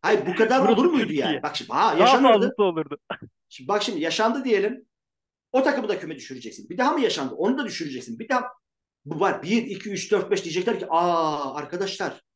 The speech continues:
Speaker 2: Bunlar
Speaker 1: sakın
Speaker 2: ciddi
Speaker 1: ha."
Speaker 2: lig
Speaker 1: Mesela benim
Speaker 2: oynayacak
Speaker 1: arkadaşım var
Speaker 2: takım kalmadı.
Speaker 1: Trabzon'da. Yani, e, Trabzon'da amatör bir spor kulübünün başkanı. Yerel bir gazetede köşe yazıyor. Hatta hafta içi uyardı.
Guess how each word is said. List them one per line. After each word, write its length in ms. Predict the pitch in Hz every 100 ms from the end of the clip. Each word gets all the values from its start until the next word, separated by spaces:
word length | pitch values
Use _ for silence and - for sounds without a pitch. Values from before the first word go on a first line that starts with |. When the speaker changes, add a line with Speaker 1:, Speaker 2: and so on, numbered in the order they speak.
| _ _ _ _ -
Speaker 2:
Bunlar 160 | 139
Speaker 1:
sakın 340 | 143 139 139 139
Speaker 2:
ciddi 60 | 151
Speaker 1:
ha." 320 | 170 214 - _ _ _ -
Speaker 2:
lig 200 | 143 151
Speaker 1:
Mesela 0 |
benim 80 | 160
Speaker 2:
oynayacak 240 | 165 240
Speaker 1:
arkadaşım 320 | 226 233 220 254
var 60 |
Speaker 2:
takım 160 | 190 185
kalmadı. 280 | 170 156 180
Speaker 1:
Trabzon'da. 200 | 240 269
Yani, 340 | 190 175 170 - - _ _ _ - 90 _
e, 160 | 113 131
Trabzon'da 520 | 165 180 175 185 208
amatör 320 | 165 156 190
bir 60 | 143
spor 260 | - 180
kulübünün 280 | 147 120 104
başkanı. 520 | 156 - 127 143 - _ _
Yerel 220 | 160 175
bir 80 | 160
gazetede 360 | 151 143 143 143
köşe 220 | 135 -
yazıyor. 420 | 208 196 214 214 - _
Hatta 400 | - 196 - - - _
hafta 460 | - 156 175 240 220
içi 320 | 131 - 262 160
uyardı. 600 | 156 151 143 151 135